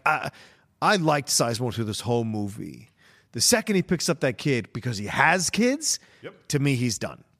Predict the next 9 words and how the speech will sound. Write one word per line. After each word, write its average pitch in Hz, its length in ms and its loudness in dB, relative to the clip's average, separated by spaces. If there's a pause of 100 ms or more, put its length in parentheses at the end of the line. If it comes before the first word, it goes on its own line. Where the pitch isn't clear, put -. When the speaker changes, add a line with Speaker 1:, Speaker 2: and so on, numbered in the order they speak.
(220)
Speaker 2:
Oh, 180 100 0
yeah. 165 200 -4 (500)
Speaker 1:
Like, - 360 -2 (500)
as 135 140 4
a 113 40 -4
character 101 380 -2
in 85 80 -2
my 82 140 -4
mind. 67 480 -12